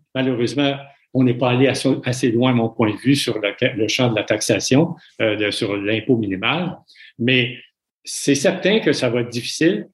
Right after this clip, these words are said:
mais moi, j'ai confiance que ça peut aussi se faire.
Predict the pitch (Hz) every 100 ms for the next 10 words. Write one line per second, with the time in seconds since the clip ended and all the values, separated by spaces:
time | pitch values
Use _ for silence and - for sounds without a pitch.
0 | _ _ _ _ _ 120 127 135 151 202
1 | 180 127 143 147 143 - 151 180 185 -
2 | 139 143 - - - - - 127 - 180
3 | 160 123 - 139 104 - 104 139